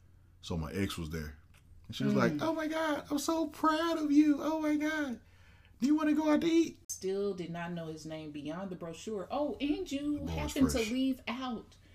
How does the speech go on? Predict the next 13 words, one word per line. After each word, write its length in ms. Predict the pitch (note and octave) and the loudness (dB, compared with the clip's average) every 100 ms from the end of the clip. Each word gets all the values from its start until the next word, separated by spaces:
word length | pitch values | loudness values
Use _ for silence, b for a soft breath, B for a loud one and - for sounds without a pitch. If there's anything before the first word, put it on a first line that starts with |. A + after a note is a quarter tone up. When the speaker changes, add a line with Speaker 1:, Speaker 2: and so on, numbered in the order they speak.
| b b - | b b -12
Speaker 2:
that 160 | A#3 - | -12 -8
I 120 | C4+ | -6
was 300 | C4+ C4+ C4 | -2 -4 -4
the 180 | B3+ - | -6 0
M 200 | C4+ C4+ | 2 4
C 420 | C4+ - D4 C#4+ | 0 -4 -2 -2
for 240 | C4+ A#3 A#3+ | -2 -2 0
the 140 | C4+ | 0
whole 500 | C4 F#3+ F#3 G3+ A#3 | -2 -2 2 2 0
event. 640 | C#4 C#4+ F#4+ F#4 C#4+ - - - - - - - - - | -4 -8 -8 -6 -6 -6 -16 -20 -20 -20 -20 -20 -20 -12
Speaker 1:
The 60 | |
whole 260 | F2 F2 D#2+ | -6 -4 -4
event. 300 | D2 D2 | -4 -4